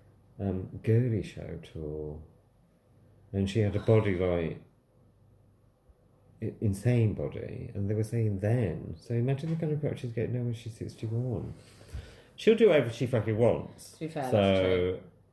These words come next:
Speaker 1: just deal with it. And Mick Jagger looks like a fucking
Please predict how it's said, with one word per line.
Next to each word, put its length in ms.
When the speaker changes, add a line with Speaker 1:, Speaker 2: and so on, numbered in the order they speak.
Speaker 1:
just 520
deal 200
with 160
it. 260
And 360
Mick 180
Jagger 560
looks 300
like 320
a 100
fucking 640